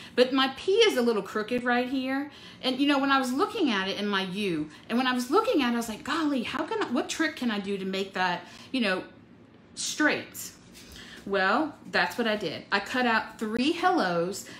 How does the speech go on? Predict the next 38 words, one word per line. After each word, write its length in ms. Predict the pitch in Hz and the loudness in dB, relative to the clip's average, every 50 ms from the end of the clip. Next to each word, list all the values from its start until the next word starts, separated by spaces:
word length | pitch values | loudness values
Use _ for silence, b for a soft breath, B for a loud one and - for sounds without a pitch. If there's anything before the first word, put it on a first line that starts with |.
| B | B
and 120 | - 233 233 | 2 4 4
I 120 | 143 - | 4 4
just 220 | - 294 311 302 | 4 2 2 2
stacked 280 | - - 233 233 240 240 | 2 2 2 2 2 0
them 140 | 254 233 202 | 0 0 0
on 100 | 190 190 | 0 -2
top 260 | - - 170 170 - | -2 -2 -4 -4 -4
of 120 | 214 208 | -4 -4
each 180 | 240 262 254 - | -4 -6 -4 -4
other, 440 | 262 262 254 - - 285 294 320 320 B B B B | -4 -4 -4 -4 -2 0 0 0 -2 B B B B
and 120 | - 247 262 | 2 2 2
it 80 | 254 240 | 4 2
really 360 | 214 226 262 262 262 302 294 | 0 4 4 6 8 8 6
made 300 | 269 247 240 240 240 226 | 6 6 4 4 4 4
a 60 | 208 | 2
much 340 | 202 202 202 202 202 - - | 2 2 2 0 -2 -2 -4
nicer, 760 | 196 190 180 185 202 220 - - - 226 220 226 233 247 240 B B B B B B - | -2 0 0 0 0 -2 -4 -4 -2 0 0 0 0 -2 -4 B B B B B B -2
um, 460 | 208 208 196 190 180 180 170 180 - - - - | 0 0 2 2 0 0 -2 -4 -6 -10 -18 -20
thickness 640 | - - - - 247 247 247 254 254 254 247 247 - - - - | -20 -8 0 0 0 0 2 0 0 2 0 -2 -4 -6 -4 0
to 140 | 254 240 226 | 0 2 2
the 140 | 202 208 | 2 -2
tiny 400 | 202 - - 214 202 202 208 208 | -2 -2 -2 -2 0 0 0 -2
little 260 | 208 202 196 190 190 185 | -2 -2 -2 -2 -2 0
words. 480 | 175 180 175 175 180 180 196 214 - | 0 0 0 2 0 0 -2 -4 -4
Well, 80 | - 208 | -2 0
they're 100 | 240 247 | 2 4
not 200 | 247 - - - | 4 2 2 0
tiny, 280 | - 196 175 170 170 | -4 -2 -2 -2 -2
but 180 | 170 185 - - | -2 -4 -4 -4
the 80 | 202 185 | -6 -6
thin 440 | - - - 202 190 190 208 220 | -6 -6 -6 -4 -2 -2 -2 -2
words. 560 | 214 214 220 220 220 233 254 277 285 - - B B B B B B | 0 0 0 0 0 0 -2 -2 -4 -8 -12 B B B B B B
So 180 | B - 269 269 | B 2 2 4
that 260 | - 240 240 247 240 | 6 6 4 6 6
way 140 | 247 240 233 | 6 4 4
you 160 | 220 214 220 | 4 2 0
could 160 | - 226 208 | -2 -2 -2
really 580 | 190 196 226 220 220 214 208 208 208 196 - | 0 0 0 0 0 0 0 -2 -2 -4 -8